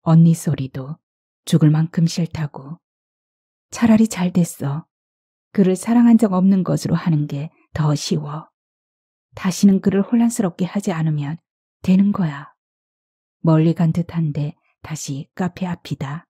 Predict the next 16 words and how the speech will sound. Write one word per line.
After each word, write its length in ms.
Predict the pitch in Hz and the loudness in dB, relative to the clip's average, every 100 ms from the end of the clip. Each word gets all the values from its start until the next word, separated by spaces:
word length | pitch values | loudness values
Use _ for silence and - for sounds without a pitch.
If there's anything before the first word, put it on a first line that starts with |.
| _ _ _ _ _ _ _ | _ _ _ _ _ _ _
페르소나 480 | - 214 202 214 196 | -4 0 0 2 0
푸른빛이 800 | 202 - 202 185 165 - 143 135 _ _ | 0 0 0 0 -6 -6 -8 -8 _ _
너무 300 | 170 175 196 | 0 2 2
밝아. 600 | 190 165 160 147 139 143 _ _ _ _ _ _ - | -2 -6 -6 -8 -12 -14 _ _ _ _ _ _ -2
그가 300 | 180 170 170 | 0 2 2
내 120 | 175 | 2
안에 260 | 175 175 | 2 2
있는 300 | 170 156 147 | 2 2 0
게 260 | 143 143 147 _ _ _ | -2 -6 -10 _ _ _
들킬 360 | - 190 - 196 | -4 -4 -2 -8
듯하다. 680 | _ 175 - - 135 147 170 _ _ _ _ _ _ _ _ | _ -8 -8 -14 -12 -12 -18 _ _ _ _ _ _ _ _
돌아서지도 880 | 170 156 156 156 - 147 143 139 160 _ _ _ | 0 0 0 -4 -8 -10 -10 -12 -14 _ _ _
들어가지도 540 | - 190 180 175 185 196 | -2 0 2 -2 -2 -2
못하고 680 | 185 180 190 175 143 143 _ _ | -2 -4 -6 -8 -8 -12 _ _
멈춰 440 | - 165 165 - 190 | 0 2 2 0 -6
섰다. 680 | - 165 _ - 131 151 | -4 -8 _ -12 -12 -12